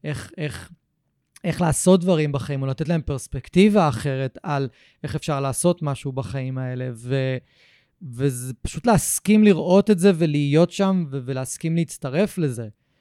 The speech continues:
מי שלא רוצה, גם סבבה, זה בסדר.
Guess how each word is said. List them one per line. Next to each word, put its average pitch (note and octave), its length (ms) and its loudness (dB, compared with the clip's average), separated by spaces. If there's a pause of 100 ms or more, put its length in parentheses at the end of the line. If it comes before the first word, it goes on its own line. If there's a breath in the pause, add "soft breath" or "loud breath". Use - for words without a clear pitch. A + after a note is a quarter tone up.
(220)
מי D#3+ 140 2
שלא A3+ 400 8
רוצה, A3 560 2
גם D#3+ 240 4
סבבה, F3 420 0
זה A#2 140 -12
בסדר. F3+ 540 -2